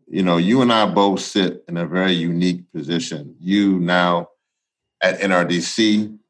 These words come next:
um, as the head of that organization. And, you know, speaking of,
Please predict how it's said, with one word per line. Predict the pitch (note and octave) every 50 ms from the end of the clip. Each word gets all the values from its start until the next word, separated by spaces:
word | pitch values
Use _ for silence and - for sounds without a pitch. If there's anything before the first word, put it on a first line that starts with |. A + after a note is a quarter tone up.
| _ -
um, | F2 F2 F2 E2+ E2 E2 E2 D#2+ E2 E2 - -
as | F2 E2 D#2+ D#2+ D#2+ D2
the | C#2 D#2+
head | D2+ - - F#2+
of | F#2+ F2+
that | F#2 F2
organization. | - F#2 F2+ F2+ F2+ F2 E2 D2+ D#2+ E2+ E2 E2 E2 - - F2 F2 F2 F2+ F2 _ _ -
And, | F2+ F#2 F2+ F2 E2+ E2+ D#2+ C2+ - _ _
you | F#2+ G2
know, | F#2+ F2+ F2 E2+ E2+
speaking | D#2+ - - B2 G#2+ G2+ F#2+
of, | F2+ F2 F2 F2